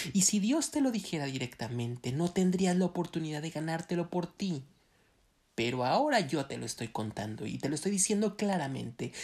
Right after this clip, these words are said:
Para vencerme necesitas que la fuerza de compartir se una con la de recibir. El grado de disposición de Abraham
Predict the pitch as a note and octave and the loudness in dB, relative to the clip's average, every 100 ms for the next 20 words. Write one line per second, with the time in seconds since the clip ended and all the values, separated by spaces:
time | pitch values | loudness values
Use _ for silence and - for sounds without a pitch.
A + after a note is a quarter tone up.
0 | - - C3 B2+ B2 A#2+ A#2 - F#3 F3+ | -12 -4 -2 0 0 -2 -2 2 2 2
1 | C3 B2 B2+ B2+ C#3 C3 F3+ F#3 G3 F#3 | -2 -2 -2 -4 -4 -2 -2 0 0 0
2 | - F#3+ D3+ - C3 B2+ - C3 - C3+ | 2 0 0 -2 -2 -2 -2 -4 -2 -4
3 | C3 D#3 - G3 F3+ - - - - C#3+ | -2 -6 -2 0 0 0 -12 -2 2 4
4 | C3+ G3 B3+ D#3 - G#2+ G#2 - G2+ B2+ | 4 4 2 -2 -2 -4 -4 -6 -10 -6
5 | - - - - - - - - - _ | -6 -6 -14 -18 -20 -20 -20 -20 -20 _
6 | - - - - - _ - - - - | -20 -20 -20 -20 -20 _ -20 -20 -18 -16
7 | - - C3+ C3+ D3 F3 E3 D3 C3 - | -16 -8 -4 -2 0 2 0 -2 -4 -4
8 | C3 C3+ - D3 C3+ B2 D3 B2 | -4 -4 -4 -2 -2 0 0 0